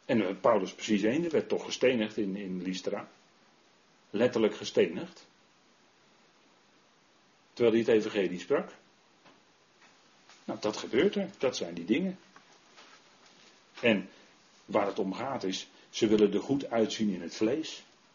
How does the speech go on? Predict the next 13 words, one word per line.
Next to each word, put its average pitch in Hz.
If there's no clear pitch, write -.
Hè? -
Heel 117
veel 107
mensen 113
die, 98
eh, 95
kijk, 117
heel 123
veel 107
splitsingen 101
in 104
het 92
christendom 92